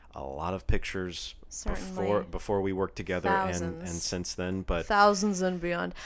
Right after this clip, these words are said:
Speaker 2: I
Speaker 1: Yeah.
Speaker 2: wouldn't say that I'm not, never satisfied. I mean, I get what you're saying when you say that,
Speaker 1: I
Speaker 2: but
Speaker 1: mean
Speaker 2: it's
Speaker 1: that in complimentary, of course.
Speaker 2: Yeah, it's definitely a feeling of just wanting, of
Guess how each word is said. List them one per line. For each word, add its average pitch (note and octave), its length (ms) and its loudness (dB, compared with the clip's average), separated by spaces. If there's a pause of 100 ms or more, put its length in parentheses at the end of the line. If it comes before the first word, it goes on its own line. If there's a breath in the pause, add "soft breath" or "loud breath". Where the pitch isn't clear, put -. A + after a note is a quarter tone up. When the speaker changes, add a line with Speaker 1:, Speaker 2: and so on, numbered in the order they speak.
(140 loud breath)
Speaker 2:
I D#4+ 80 -2
Speaker 1:
Yeah. F#4 80 2
Speaker 2:
wouldn't B4+ 220 4
say F4+ 260 4
that F4 120 2
I'm B3+ 280 4
not, G#3 240 -2
never G#3+ 340 0
satisfied. B3 1000 2
I A#3 120 2
mean, A#3 140 2
I A3 160 2
get G3 240 4
what A3+ 140 2
you're G#3 120 0
saying F3+ 320 -2
when F#3 140 -6
you F#3 100 -6
say F3 240 0
that, F#3 240 2
Speaker 1:
I F#3 60 4
Speaker 2:
but G#3 60 8
Speaker 1:
mean A3 120 8
Speaker 2:
it's D#3+ 100 10
Speaker 1:
that A#2+ 60 6
in A#2 100 4 (100)
complimentary, E2+ 500 2
of - 100 -16
course. - 220 -8
Speaker 2:
Yeah, D4 240 6
it's - 160 0
definitely G#4 480 2
a F4 40 0
feeling B3 540 0
of G3+ 160 -2
just G3+ 400 0
wanting, F#3 560 -2 (140)
of F#3 420 0